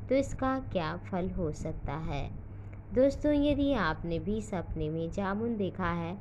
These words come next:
तो ये सपना बेहद ही शुभकारी माना जाता है। जामुन का दिखना, ये आपके love life में मधुरता आने की ओर, प्रेम संबंधों में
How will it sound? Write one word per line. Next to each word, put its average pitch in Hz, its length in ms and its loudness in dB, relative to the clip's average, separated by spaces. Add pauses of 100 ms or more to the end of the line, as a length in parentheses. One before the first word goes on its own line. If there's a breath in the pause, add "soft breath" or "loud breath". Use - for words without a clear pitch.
(420 loud breath)
तो 247 60 2
ये 262 260 4
सपना 175 520 -2
बेहद 185 480 0
ही 190 220 2
शुभकारी 175 800 -2
माना 160 360 0
जाता 160 340 -4
है। 165 400 -4 (540 loud breath)
जामुन 254 440 2
का 269 200 2
दिखना, 254 380 0
ये 214 240 2
आपके 160 640 0
love 185 280 2
life 226 440 0
में 240 220 2 (440 loud breath)
मधुरता 226 580 2
आने 160 500 0
की 165 200 -4
ओर, 175 220 2
प्रेम 170 340 0
संबंधों 160 640 0
में 180 300 0